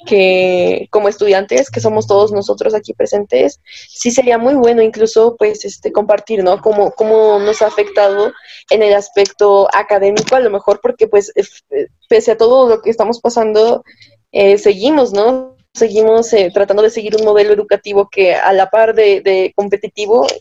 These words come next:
implementa ahora unas medidas que nos permiten, entre comillas, ser, eh, más adaptables a la, a la nueva realidad, ¿no?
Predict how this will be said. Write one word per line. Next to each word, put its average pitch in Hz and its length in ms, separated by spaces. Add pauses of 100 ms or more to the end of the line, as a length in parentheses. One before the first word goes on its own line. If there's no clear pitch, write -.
implementa 208 680
ahora 208 380 (400)
unas 226 320
medidas 220 380
que 220 120
nos 202 140
permiten, 202 840
entre 196 300
comillas, 202 460
ser, 196 340 (380)
eh, 196 220
más 220 240
adaptables 208 540
a - 60
la, - 220 (180)
a - 80
la 208 100
nueva 208 220
realidad, 190 360
¿no? 208 300